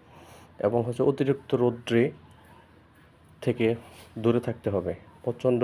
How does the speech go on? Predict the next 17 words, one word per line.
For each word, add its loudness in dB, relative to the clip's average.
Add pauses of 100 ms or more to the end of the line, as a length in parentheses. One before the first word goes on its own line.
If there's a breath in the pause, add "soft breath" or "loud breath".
গরমের 2 (560 loud breath)
মধ্যে 4
একটানা 4
কাজ 0 (120)
না 2
করে 2 (1500 loud breath)
কিছুক্ষণ 2 (180)
পর 12 (140)
পর 2 (200)
বিশ্রাম 2
নিতে 2
হবে 0 (720)
ঠান্ডা 2
স্থানে, -8 (1900)
যাতে 2
আপনার 0
হচ্ছে -4